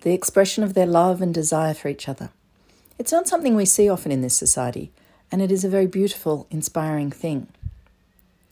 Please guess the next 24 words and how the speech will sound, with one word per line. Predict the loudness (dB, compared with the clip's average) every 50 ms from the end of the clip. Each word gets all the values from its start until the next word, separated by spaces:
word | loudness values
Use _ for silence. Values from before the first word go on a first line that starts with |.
| _ _ _ _ _ _ -20 -20 -20 -8 _
I've | -2 -2
spoken | 4 6 6 6 6 4 4 4
before | 4 4 4 4 6 6 6
about | 6 4 2 0 0 -2
two | -2 -2 -2
small | -2 -2 -2 -2 -4 -4
case | -4 -4 -2 -2 -2
studies | -2 -2 -4 -4 -4 -6 -8 -8 -8 -8 -8 -10 _ _ _ -16 _
in | -6 -4
my | -4 -4
podcasts | -4 -2 -4 -4 -4 -4 -6 -8 -6 -8 -8 -8 -8 -8
earlier. | -8 -8 -8 -10 -12 -14 _ _ _ _ _ _ _ _ _ _ _ _ _ _ _ _
You | -6 -4
can | -4 -2 0
make | 0 0 0 0 0
love | 2 2 2 2 0 -2 -4
with | -4 -4
a | -4
kiss, | -4 -2 -2 0 0 -2 -2 -6 -6 -6 -8 -12 _ _ _ _ _ _ _ _ _ _ _ -2
and | 0 0
be | 0 0 0
nice, | -2 0 0 -2 -2 -4 -4 -6 -6
it | -6 -4
works. | -2 -2 -2 -2 -4 -6 -10 -10 -10 -10 -12